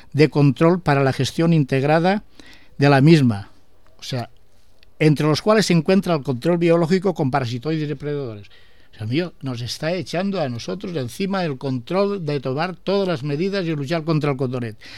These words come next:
Pero además él, eh, se pone o señala o indica dos motivos. No es una plaga de cuarentena ni está regulada. Toma ya. Hombre, si no, usted no la ha calificado de cuarentena, efectivamente no está, ni sin, ni siquiera si la ha regulado,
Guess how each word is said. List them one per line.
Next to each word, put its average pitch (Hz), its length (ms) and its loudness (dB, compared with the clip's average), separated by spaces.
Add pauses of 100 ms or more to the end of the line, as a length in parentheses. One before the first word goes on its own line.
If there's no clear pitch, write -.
(300)
Pero 143 160 0
además 190 320 0
él, 214 300 0 (100)
eh, 165 140 -4
se 160 160 -2
pone 190 400 -4
o 143 420 -4
señala 156 400 -4
o 131 140 -4
indica 175 520 -2 (280)
dos 151 240 0
motivos. 131 560 -4 (540)
No 190 220 6
es 185 140 4
una 165 240 2
plaga 139 260 0
de 123 100 -4
cuarentena 175 540 0
ni 139 140 -2
está 135 180 -8
regulada. 113 560 -2 (220)
Toma 170 260 -2
ya. 113 240 -6 (280)
Hombre, 135 380 0 (280)
si - 220 -4
no, 131 100 0
usted 135 200 -4
no 147 140 -4
la 151 60 0
ha 147 40 -4
calificado 156 540 0
de 113 100 -6
cuarentena, 143 600 -4
efectivamente 135 800 -6
no 143 60 -4
está, 151 280 -6
ni 175 140 0
sin, 127 420 -4
ni 139 120 -6
siquiera 143 360 -6
si - 140 -8
la 127 80 -6
ha 143 40 -4
regulado, 170 500 -4